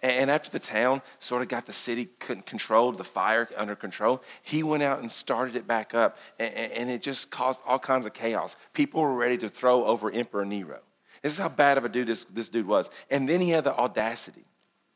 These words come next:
Check this out. He had the audacity to come alongside and say, "Wait a minute,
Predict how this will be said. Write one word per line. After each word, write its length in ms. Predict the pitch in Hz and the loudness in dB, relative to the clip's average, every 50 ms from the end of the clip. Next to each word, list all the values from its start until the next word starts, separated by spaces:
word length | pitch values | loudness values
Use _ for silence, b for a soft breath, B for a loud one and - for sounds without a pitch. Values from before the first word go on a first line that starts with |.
| _ _ _ - - - | _ _ _ -20 -12 -8
Check 200 | - - 107 - | -8 -8 -6 -4
this 200 | - 117 - - | -2 -2 -2 -2
out. 160 | 82 - - B B B B | -4 -6 -8 B B B B
He 120 | - 135 | -4 -2
had 100 | 143 135 | 0 2
the 80 | 135 147 | 2 2
audacity 720 | 127 131 117 98 127 117 117 120 120 - - 90 87 85 B B B B | 2 2 2 2 2 2 2 0 -2 -6 -8 -10 -12 -14 B B B B
to 80 | - 110 | -14 -12
come 280 | - - 127 139 151 156 | -4 0 0 2 2 2
alongside 540 | 143 139 139 131 117 - - 117 113 117 | 4 4 4 2 2 0 0 0 2 2
and 100 | 117 113 | 0 -2
say, 140 | - - 107 | -2 -4 -4
"Wait 200 | 98 113 117 107 | -2 -2 -2 -2
a 20 | 104 | -2
minute, 200 | 98 90 B | -4 -6 B